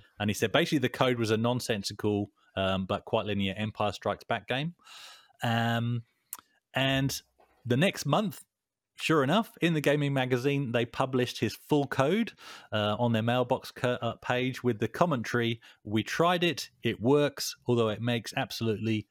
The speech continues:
no sense." <laughs> So there you go. He says, "In a way, I've had my game published." <laughs>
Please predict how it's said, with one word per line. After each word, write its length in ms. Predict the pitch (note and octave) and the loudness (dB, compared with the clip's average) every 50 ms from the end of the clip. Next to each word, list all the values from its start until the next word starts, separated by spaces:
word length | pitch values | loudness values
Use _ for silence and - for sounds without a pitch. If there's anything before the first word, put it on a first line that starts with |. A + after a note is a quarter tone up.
| _ - | _ -10
no 220 | - A2 F#2+ F#2+ G2 | -8 -6 -4 -4 -6
sense." 540 | - - - F2+ F2 E2+ - - - - - | -6 -6 -8 -6 -6 -6 -8 -10 -16 -16 -14
<laughs> 40 | - - - - - | -16 -16 -14 -8 -6
So 180 | - - - - D3 - D3+ D3+ F3 D#3 - - - G3+ - - - | -2 -2 0 2 2 2 2 2 0 0 0 2 2 2 2 2 2
there 120 | E3+ F3 F3+ | 4 4 6
you 100 | F#3 F#3 | 6 6
go. 260 | F3 G3+ A#3 A3 D3+ - D#3 - - | 6 4 4 4 4 2 0 0 2
He 100 | - D3 | 2 4
says, 240 | - D#3 D3+ C3+ - - - - | 4 4 4 2 0 -6 -6 0
"In 140 | D#3+ D#3 D3 | 2 4 4
a 80 | B2+ | 4
way, 340 | A#2+ B2+ C#3+ F3 G#3+ G3+ D3 - - | 4 4 4 4 2 0 -2 -4 -2
I've 180 | B2 B2 A2+ | 0 0 2
had 160 | A2 B2+ C3+ | 2 0 2
my 100 | D3 D#3+ | 2 2
game 260 | E3 G3 G3 G#3+ A#3 G#3 | 4 4 2 2 2 2
published." 560 | - C3 A#2 G#2+ G#2+ G2 F2+ - - - - | 2 2 2 2 0 0 0 -4 -8 -10 -12
<laughs> 60 | - | -8